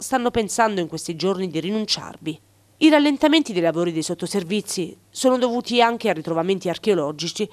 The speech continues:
e allo stop dei cantieri in alcuni casi.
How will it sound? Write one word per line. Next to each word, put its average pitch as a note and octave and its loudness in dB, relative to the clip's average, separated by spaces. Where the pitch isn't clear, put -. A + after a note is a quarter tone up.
e - 2
allo C4+ 6
stop C4+ 2
dei A3+ 2
cantieri E3+ -2
in D#3+ -4
alcuni D#3+ -6
casi. D#3+ -2